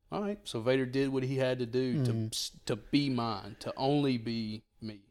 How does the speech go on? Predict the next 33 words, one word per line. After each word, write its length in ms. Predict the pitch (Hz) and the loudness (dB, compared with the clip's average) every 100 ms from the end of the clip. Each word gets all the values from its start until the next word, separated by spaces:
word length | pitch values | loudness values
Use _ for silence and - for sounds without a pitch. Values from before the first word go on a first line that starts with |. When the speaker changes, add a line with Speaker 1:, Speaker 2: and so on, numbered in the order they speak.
| - | -2
Speaker 2:
And 100 | 127 | 4
I 40 | 139 | 8
like 180 | 185 - | 8 6
the 80 | |
fact 260 | - 147 127 | 8 10 10
that 120 | 127 | 8
she 180 | - 143 | 2 0
called 300 | - - 123 | 2 4 6
him 120 | 123 117 | 6 6
out 240 | 120 117 | 6 6
as, 200 | 120 107 | 4 4
uh, 220 | 113 110 113 | 4 4 4
Anakin 360 | 123 123 117 | 4 4 0
Skywalker 600 | - 120 117 123 131 147 | 2 4 8 8 8 6
in 60 | 139 | 6
front 180 | 147 143 | 8 8
of 40 | |
everybody. 260 | 131 151 160 | 10 10 10
Speaker 1:
Oh, 300 | - 113 107 - 110 | 6 2 -2 0 4
Speaker 2:
Because 280 | 123 160 147 | 10 10 10
Speaker 1:
man. 60 | |
Speaker 2:
it's 120 | 151 - | 8 6
kinda 280 | 175 185 | 4 6
like 220 | 160 151 - | 8 6 4
this 180 | 131 135 | 0 2
weird 340 | 123 131 127 | 4 4 4
thing 140 | 143 123 | 4 4
in 120 | 117 | 6
my 140 | 113 113 | 6 6
head 240 | 139 131 | 8 8
where 300 | 117 120 117 | 8 8 6
it's 120 | 113 | 4
like, 200 | 120 117 | 4 2